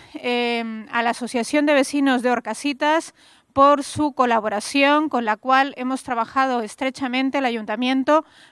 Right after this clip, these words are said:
para llevar a cabo estas obras. Qué duda cabe que esta plaza tiene un enorme valor simbólico porque,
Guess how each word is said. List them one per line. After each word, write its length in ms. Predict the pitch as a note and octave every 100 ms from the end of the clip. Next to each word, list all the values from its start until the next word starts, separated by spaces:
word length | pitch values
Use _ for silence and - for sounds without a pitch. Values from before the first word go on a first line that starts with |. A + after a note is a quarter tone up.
| _
para 240 | C4 C4+ D4
llevar 260 | B3+ C4
a 80 | C4
cabo 400 | C4+ C4+ D4 D4
estas 600 | - B3+ - - B3 -
obras. 540 | D4 C#4+ A#3 F#3+ - - - - - _ _
Qué 100 | C#4+
duda 240 | C#4+ D#4 C#4+
cabe 400 | D4+ D4+ D#4+ D#4+
que 100 | C#4
esta 220 | - C4+
plaza 460 | C4 C#4+ D4 D#4 C4+
tiene 420 | C4+ C#4 D4 D4
un 200 | C4+ C#4
enorme 460 | C4+ D4+ D#4 D4
valor 420 | B3 A#3 B3 C4+ C4
simbólico 800 | - A#3 A3+ B3 C#4+ D4 D#4+ D#4
porque, 460 | C4 A3+ A#3+ A#3